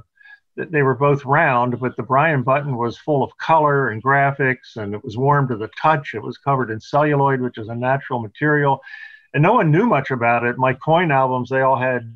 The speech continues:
little numbers under every coin hole telling you precisely down to the <laughs> single digit how many of those things existed at one time. But these buttons, these political and other buttons, were a total mystery, and, and I got captivated. <laughs>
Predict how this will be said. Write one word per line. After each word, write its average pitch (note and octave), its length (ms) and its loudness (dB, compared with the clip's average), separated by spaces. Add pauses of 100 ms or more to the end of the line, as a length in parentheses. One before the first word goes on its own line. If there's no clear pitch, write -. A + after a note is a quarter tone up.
(100)
little D#3+ 220 2
numbers D#3 440 2
under C#3+ 280 2
every D3 260 0
coin E3+ 380 0
hole C3+ 240 0
telling C#3 340 -2
you B2+ 80 -2
precisely C#3+ 840 -2
down C#3 340 0
to B2+ 120 -2
the A#2+ 240 -4
<laughs> - 40 -20
single E3 360 0
digit C3+ 440 0
how D3 160 2
many C#3+ 200 0
of C3 80 0
those C3 200 -2
things C#3+ 340 -2 (320)
existed C#3+ 600 0
at B2+ 80 -4
one C3 240 -2
time. B2 380 -2 (580)
But C#3 240 0 (220)
these E3 240 2
buttons, D#3 500 0
these C#3+ 220 -4 (220)
political D3 480 0
and B2 100 0
other D3+ 200 0
buttons, B2+ 380 -2
were C3 220 0
a B2 80 -6
total D#3+ 320 0
mystery, C#3 560 0
and, A#2+ 240 -2
and B2+ 200 -8
I C3+ 140 0
got C#3+ 240 -2
captivated. A#2 720 -4
<laughs> C#3 120 -10